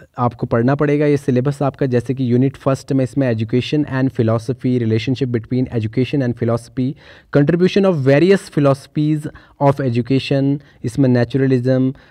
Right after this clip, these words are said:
प्रैग्मेटिज्म, आगे इस तरह से आइडियलिज्म, इस तरह से सारी जितने टॉपिक्स दिए हुए हैं ये आपको कवर करने पड़ेंगे जो कि आपने बीएड के ड्यूरेशन में ज़रूर पढ़े होंगे, है ना। उसके बाद जो पार्ट टू है, यूनिट टू इसमें है, उसमें चाइल्ड डेवलपमेंट,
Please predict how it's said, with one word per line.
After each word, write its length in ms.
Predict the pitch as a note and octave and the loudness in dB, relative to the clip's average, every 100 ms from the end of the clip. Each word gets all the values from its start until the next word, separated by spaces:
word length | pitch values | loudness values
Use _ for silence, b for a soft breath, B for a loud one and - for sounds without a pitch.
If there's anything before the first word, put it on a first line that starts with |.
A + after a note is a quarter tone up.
| - | -4
प्रैग्मेटिज्म, 720 | B2 B2 B2+ B2+ A#2+ B2+ C3+ - | 0 0 0 0 0 2 0 0
आगे 260 | C3+ D3 E3 | -2 0 0
इस 240 | D3 - | -2 -4
तरह 120 | D3 | -2
से 100 | C#3 | -2
आइडियलिज्म, 680 | D3 B2+ B2+ C#3 C3 C3+ C#3 C3+ | 0 0 4 4 4 2 0 -2
इस 140 | C#3 | -6
तरह 120 | E3+ D#3+ | -4 -2
से 180 | E3+ | -2
सारी 560 | D#3 - D3 D#3 F3 F3 | -2 0 0 2 2 2
जितने 300 | D3+ C#3+ D3+ | 0 0 0
टॉपिक्स 440 | C#3+ C3+ D3+ C3+ - | 2 0 0 -4 0
दिए 140 | C3 | 0
हुए 140 | B2 | 2
हैं 60 | C3 | 0
ये 100 | B2 | 0
आपको 260 | A#2+ - A#2+ | -2 -2 -2
कवर 320 | A2+ G#2+ A#2+ | 0 0 0
करने 260 | C3 C3 | 0 0
पड़ेंगे 320 | C3+ C3+ C3+ C#3+ | 0 0 -2 -2
जो 140 | B2 | -2
कि 120 | B2+ | -2
आपने 280 | A#2 A2+ B2 | -4 -2 -4
बीएड 360 | G#2+ A2+ A#2 - | -2 -2 -2 -2
के 100 | A#2 | -2
ड्यूरेशन 380 | G#2+ A2 B2+ | -2 -2 0
में 120 | B2 A#2 - | -2 -2 -4
ज़रूर 220 | G#2+ B2+ | -2 -2
पढ़े 220 | C#3 C3+ | 0 0
होंगे, 340 | C3 C3 C3+ F#3 b b b A2 | 0 -2 -4 -8 b b b -4
है 60 | |
ना। 120 | E3 - B B B C#3 | -4 -6 B B B -4
उसके 260 | C3 - | -2 2
बाद 280 | D3 D#3 E3 | 4 4 4
जो 100 | D3 | 0
पार्ट 340 | - D3+ F3 - F#3 | 2 4 4 2 0
टू 200 | F#3 E3 | 4 4
है, 200 | B2 A2 | 4 4
यूनिट 340 | C3 D#3 D#3 | 4 4 2
टू 200 | D#3 D3+ | 2 2
इसमें 280 | C#3+ C3+ B2+ | 2 0 0
है, 100 | B2+ | 0
उसमें 240 | - D#3 | -2 -4
चाइल्ड 500 | - C3+ C3+ D3+ D3 | 0 0 2 2 0
डेवलपमेंट, 720 | B2 B2+ C3+ B2+ C3+ C3+ C3 | 0 2 0 0 0 0 -2